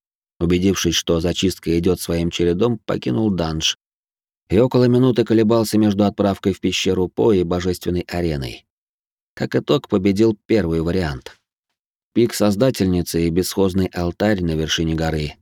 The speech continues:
наверняка усилит обитель после своего переноса. Тем более, что есть шанс разобраться с этим за один присест.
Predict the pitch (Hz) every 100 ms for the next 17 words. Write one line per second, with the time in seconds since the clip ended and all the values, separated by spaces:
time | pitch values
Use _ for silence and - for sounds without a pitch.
0 | _ _ 76 78 90 110 127 117 98 127
1 | 113 92 90 120 104 90 - 90 92 -
2 | 90 90 90 - 95 101 80 - - _
3 | _ _ _ _ _ _ - 117 127 123
4 | 113 101 110 107 110 - - 107 107 101
5 | 98 98 98 104 95 - 90 95 - 92
6 | 87 _ - 90 87 92 87 104 104 71
7 | -